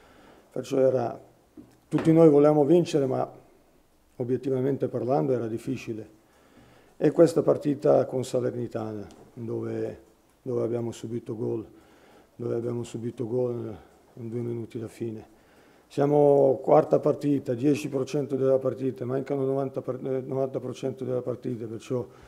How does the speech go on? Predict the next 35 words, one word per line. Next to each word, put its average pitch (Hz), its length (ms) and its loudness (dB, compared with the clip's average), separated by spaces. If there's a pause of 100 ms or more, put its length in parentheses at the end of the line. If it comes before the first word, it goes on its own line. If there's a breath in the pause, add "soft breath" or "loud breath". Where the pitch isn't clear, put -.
(320 loud breath)
c'è - 240 -2
tutto 143 260 -4
il 131 100 -6
tempo 131 260 0
per 131 160 -4
recuperare, 143 640 2
ma 131 140 -2
sappiamo 131 840 -4 (360 loud breath)
che 135 180 -4
comunque, 127 1160 0
eh, 123 60 -14
dopo 117 280 -6
quattro 135 320 0
giornate, 127 600 -4
avendo, 117 520 -6
avere 123 320 -4
due 127 160 0
punti, 135 420 -6
tutto 135 300 -6
dobbiamo 123 520 -2 (380 loud breath)
cambiare 123 920 -4 (640 soft breath)
la 123 120 -2
marcia 120 420 -4
per - 160 -12
cercare 120 520 -6
di, 117 300 -6
di, 120 280 -6
di 117 120 -8
vincere 123 380 -6
il 107 60 -10
prima 123 240 -8
possibile 131 680 -4
e 120 80 -4
di, 120 280 -6
di, 117 280 -8